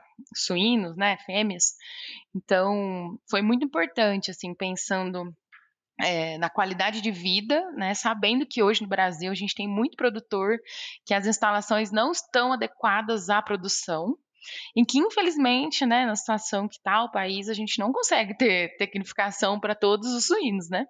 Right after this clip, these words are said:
Então, acho que essa ferramenta, pensando em bem-estar animal, né, que é mais voltado pra minha área, é muito importante, porque a gente consegue interferir, como a gente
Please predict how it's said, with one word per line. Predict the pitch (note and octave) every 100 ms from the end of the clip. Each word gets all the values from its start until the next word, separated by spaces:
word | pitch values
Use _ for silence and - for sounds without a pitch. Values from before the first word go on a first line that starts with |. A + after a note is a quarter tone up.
| _ - - - - - -
Então, | F#3+ F#3 F#3+ F#3+ A3+ A3+
acho | G#3 G#3 -
que | G3+
essa | G3 G#3
ferramenta, | - F#3+ G3 F3+ F3 F#3 F3+
pensando | - F3+ F3 - E3+ E3
em | G#3 D4+
bem-estar | A3+ F#3+ - G3
animal, | F3+ F3+ F#3+ C4+ A3+
né, | A3 A3
que | G#3
é |
mais | G3+ G3
voltado | G3 G3 G3
pra | G3 F#3+
minha | G3
área, | A3+ C4 G3+ - - - - - -
é | A3
muito | A3+ A#3+
importante, | C4 B3+ C4 - C#4+ C4+ B3 -
porque | G3 G3+
a | F#3+
gente | F#3 F#3
consegue | - G3+ G#3 F#3+
interferir, | G3 G#3+ - G#3+ G3 B3 A#4 -
como | A3+ G#3+
a | G#3+
gente | G3+ G3+